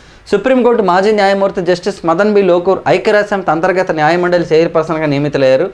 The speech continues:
ఆ పదవిలో ఎంతవరకు ఉంటారంటే, అంటే నవంబర్ ట్వెల్త్, రెండు వేల ఇరవై ఎనిమిది వరకు ఉంటారంట. పలువురు ఇతర న్యాయ కోవిదులు కూడా సభ్యులుగా ఉన్నటువంటి మండలికి జస్టిస్ మదన్ బి లోకూర్ నాయకత్వం వహిస్తారని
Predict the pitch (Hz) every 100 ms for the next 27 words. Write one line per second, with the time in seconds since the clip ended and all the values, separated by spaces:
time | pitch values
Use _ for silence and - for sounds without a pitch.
0 | - - - - 151 180 180 226 226 180
1 | 214 208 196 185 180 170 180 185 160 190
2 | 202 190 185 185 180 175 185 160 180 190
3 | 175 165 175 185 151 131 104 98 - -
4 | - _ _ - 160 202 185 180 220 208
5 | 180 202 196 196 190 185 190 185 160 175
6 | 180 170 170 170 160 143 170 185 160 151
7 | 151 185 156 151 190 185 175 170 160 147
8 | 151 175 165 147 151 165 147 139 143